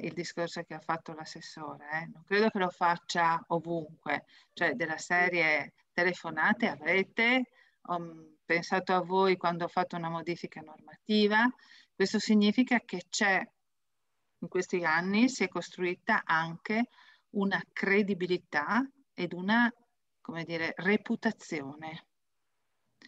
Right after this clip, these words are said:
E questo non è banale, perché è stato un lavoro serio, è un lavoro serio,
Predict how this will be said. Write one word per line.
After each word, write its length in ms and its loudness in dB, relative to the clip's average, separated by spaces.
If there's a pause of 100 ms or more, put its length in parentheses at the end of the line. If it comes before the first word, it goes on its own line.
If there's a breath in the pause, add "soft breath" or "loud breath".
(580 loud breath)
E 100 2
questo 340 4
non 180 4
è 80 0
banale, 640 -6
perché 560 0
è 40 -4
stato 280 -4
un 80 -6
lavoro 340 -4
serio, 640 0
è 80 0
un 80 -2
lavoro 300 -4
serio, 600 0